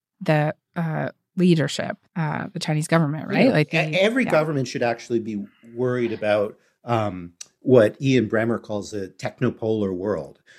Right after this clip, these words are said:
Speaker 2: um, which would be a world in which, you know, most of the power is in the hands of a, a few unelected tech companies and not the governments themselves. We're already drifting
Speaker 1: Yeah.
Speaker 2: towards that,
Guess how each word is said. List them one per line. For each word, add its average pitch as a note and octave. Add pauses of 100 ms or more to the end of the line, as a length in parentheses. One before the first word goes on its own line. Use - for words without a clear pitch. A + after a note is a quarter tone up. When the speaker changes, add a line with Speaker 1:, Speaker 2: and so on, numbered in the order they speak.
(160)
Speaker 2:
um, G2+
which A#2
would A#2
be A2+
a B2+
world B2
in G#2
which, G#2+ (100)
you A#2+
know, G2
most A2
of A2+
the A2
power A2
is G2+
in G#2
the G2
hands G2+
of F#2+
a, G2 (240)
a G2+
few A2
unelected G#2+
tech -
companies G2+
and G2+
not G#2+
the A#2
governments A#2
themselves. A#2+
We're A#2
already C3
drifting G#2+
Speaker 1:
Yeah. D#3
Speaker 2:
towards -
that, -